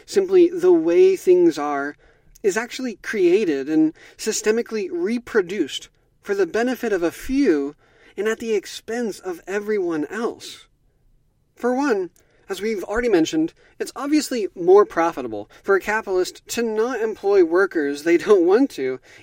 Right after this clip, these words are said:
even when they have the money to do so, since that would dip into their profit margins. But there might be something bigger at play here, and this is what I really want us to get at. What if unemployment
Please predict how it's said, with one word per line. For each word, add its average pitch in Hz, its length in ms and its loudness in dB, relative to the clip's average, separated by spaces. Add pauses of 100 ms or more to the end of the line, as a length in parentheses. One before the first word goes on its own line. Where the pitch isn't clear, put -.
even 233 280 0
when 240 140 2
they 214 120 4
have 185 180 -2
the 175 80 4
money 175 240 8
to - 100 -8
do 156 160 2
so, 117 320 -10 (480)
since 220 320 -2
that 208 220 -6
would 190 260 -4
dip 151 220 -4
into 170 320 -2
their 160 120 -4
profit 220 380 -4
margins. 123 560 -10 (720)
But 240 220 2 (720)
there 240 160 0
might 302 260 2
be 359 100 6
something 226 720 -2
bigger 180 320 2
at 151 140 -2
play 131 220 -6
here, 87 300 -14 (500)
and 214 300 2
this 285 220 -4
is 294 100 -2
what 196 160 -4
I 185 100 -2
really 170 340 6
want 160 160 4
us 151 120 -4
to - 80 -12
get 127 160 -12
at. 90 160 -14 (920)
What 208 420 -6
if 220 280 -6 (100)
unemployment 160 720 2